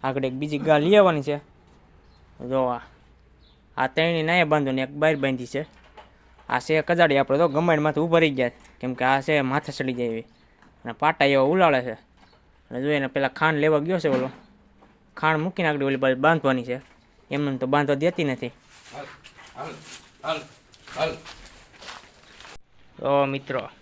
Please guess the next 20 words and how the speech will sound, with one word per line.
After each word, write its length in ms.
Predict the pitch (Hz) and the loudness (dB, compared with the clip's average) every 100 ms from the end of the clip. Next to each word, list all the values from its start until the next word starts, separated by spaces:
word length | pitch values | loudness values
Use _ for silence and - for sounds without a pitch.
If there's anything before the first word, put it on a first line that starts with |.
| - - | -8 2
finally 520 | 185 208 202 190 156 | 6 6 4 2 0
ન્યૂ 280 | 156 180 147 | 0 -2 2
ગા 220 | 147 143 143 | 4 6 6
આવી 180 | 147 | 4
ગઈ 160 | 131 123 | -2 -8
છે. 160 | - 120 | -12 -10
જો, 240 | 131 120 - - - - _ - - - - - _ - - - - - - - - - - - - - - - - - - - - - - - - - - - - - | -8 -10 -12 -20 -20 -20 _ -20 -20 -20 -20 -20 _ -10 -8 -2 -4 -4 -20 -20 -20 -20 -18 -18 -18 -20 -20 -20 -20 -20 -20 -20 -20 -20 -20 -20 -20 -20 -20 -20 -20 -14
જો 300 | 127 127 113 - - - - 143 | -8 -6 -6 -10 -20 -20 -16 -4
દેશી 320 | 147 147 139 | -4 -2 -4
છે, 160 | 156 180 | 4 4
અટાણે 560 | 160 156 143 139 131 135 - - - | 6 4 4 4 2 -4 -18 -20 -6
એક 120 | 156 147 | -2 0
દોઢ 180 | 151 151 | 2 0
લીટર 220 | 160 156 | 2 0
કરે 260 | 147 190 190 | 2 4 4
છે, 160 | 151 135 - - - - - - | 4 0 -8 -20 -20 -20 -20 -10
આની 180 | 117 131 | -4 -2
હેઠે 200 | 139 156 | 0 2
વાસળી 380 | 139 165 185 156 | 4 4 2 2
છે. 140 | 135 | 0